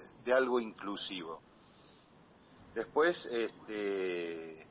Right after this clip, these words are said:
en este, en este horario están participando dos deportistas, este, que son gloria,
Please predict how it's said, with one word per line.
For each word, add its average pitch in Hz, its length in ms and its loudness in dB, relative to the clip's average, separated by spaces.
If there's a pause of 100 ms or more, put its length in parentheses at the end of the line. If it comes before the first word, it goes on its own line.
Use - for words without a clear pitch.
(1600)
en 131 100 -2
este, 151 440 4
en 131 160 4
este 156 280 4
horario 127 640 8 (160)
están 147 240 -4
participando 123 1000 4 (180)
dos 131 360 4 (200)
deportistas, 101 1120 0 (680)
este, 82 1120 -10 (280)
que 139 300 0 (100)
son 104 440 -2 (260)
gloria, 107 480 4